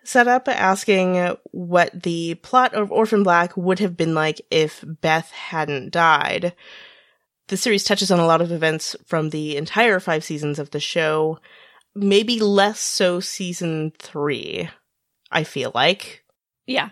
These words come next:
Speaker 2: I think that's true. It's season three and season five. There's less of those elements in this.
Speaker 1: So shall we do some quick reviews, what we thought of the series?
Speaker 2: Yeah, just some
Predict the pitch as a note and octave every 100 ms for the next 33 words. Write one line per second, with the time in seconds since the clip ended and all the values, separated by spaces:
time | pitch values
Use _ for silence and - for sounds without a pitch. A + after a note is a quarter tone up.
0 | _ - A#3+ A#3+ A3+ A3+ - B3+ A#3 -
1 | - - E4+ - - F#4 F4+ D#4+ E4 D#4
2 | C4+ B3+ C4 A#3 A3+ G3+ F#3+ F3+ - A3+
3 | G#3+ - A3 G#3+ - G3 G3+ F#3 F#3+ -
4 | - F#3 - E3+ - - - - - _
5 | _ _ _ _ _ _ - A#3+ C4 B3
6 | A3+ G3+ B3+ C#4 B3 A#3 G#3 _ - E4+
7 | C#4+ C4 C4 C4 B3+ B3 - _ _ B3
8 | E3+ A3+ A3+ A3+ A3 A#3 A#3 A#3 A#3 -
9 | _ _ _ _ _ _ _ - _ _
10 | G#4+ C#5+ D#4+ C4 B3 F4+ - E4 C#4 B3+